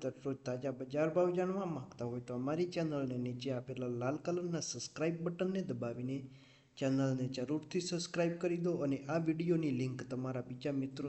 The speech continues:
સુધી ચોક્કસથી પહોંચાડી દો. તો ચાલો આજના બજાર ભાવ વિશેની માહિતી શરૂ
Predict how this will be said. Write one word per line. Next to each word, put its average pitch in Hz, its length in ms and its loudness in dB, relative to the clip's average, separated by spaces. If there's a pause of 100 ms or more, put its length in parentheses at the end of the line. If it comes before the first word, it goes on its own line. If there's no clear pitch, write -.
સુધી 131 320 -10
ચોક્કસથી 151 640 -6 (580)
પહોંચાડી 127 640 0
દો. 110 120 -8 (960)
તો 156 60 0 (100)
ચાલો 139 260 2
આજના 127 340 -4
બજાર 143 320 2
ભાવ 151 220 0
વિશેની 143 340 -2
માહિતી 139 400 -2 (420)
શરૂ 131 260 0